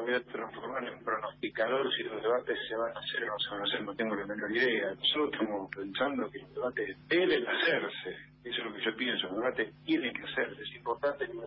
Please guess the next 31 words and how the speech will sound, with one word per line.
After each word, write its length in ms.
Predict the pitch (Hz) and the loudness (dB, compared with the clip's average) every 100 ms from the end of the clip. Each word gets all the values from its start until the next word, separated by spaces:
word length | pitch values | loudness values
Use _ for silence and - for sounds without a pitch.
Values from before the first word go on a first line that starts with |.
| - | -8
ciudadanía. 680 | 113 113 120 135 139 143 143 - - - - - - - - - - - - - | -2 2 4 4 4 4 2 -6 -18 -16 -12 -12 -10 -12 -14 -18 -20 -20 -20 0
Mire, 200 | 143 135 - - - | 4 6 4 0 -2
eh, 380 | 160 143 - | 2 2 2
en 80 | 151 | 2
este 180 | 202 208 | 4 6
debate 280 | 180 180 175 | 6 6 2
presidencial 640 | 131 117 127 123 - 156 | 0 0 0 -2 0 4
va 20 | 135 | 4
a 60 | |
haber 120 | 135 127 | 4 2
una 120 | 123 | 0
cosa 320 | 143 139 135 120 | -2 0 0 0
que 80 | |
para 200 | - 110 | -4 -2
mí 100 | 120 | 2
la 100 | 127 117 | 4 4
ciudadanía 480 | 113 107 113 123 | 4 2 0 0
no 140 | 120 120 | 2 0
puede 240 | - 120 | 2 -2
perderse, 580 | - 113 123 101 - - | -2 0 0 0 -4 -4
que 280 | 107 120 117 | 2 4 4
es, 80 | - - - | 0 -4 -6
en 80 | 104 | -2
mi 160 | 131 147 | 0 0
caso, 540 | 156 165 - 170 165 - | 2 2 2 2 -2 -2
la 100 | 110 | 0
primera 240 | 131 135 | 2 4
vez 160 | 139 131 | 2 0
que 100 | 135 | -6
un 80 | 131 | -4
candidato 840 | 113 107 120 127 113 - 80 80 | -2 2 4 6 4 0 -8 -8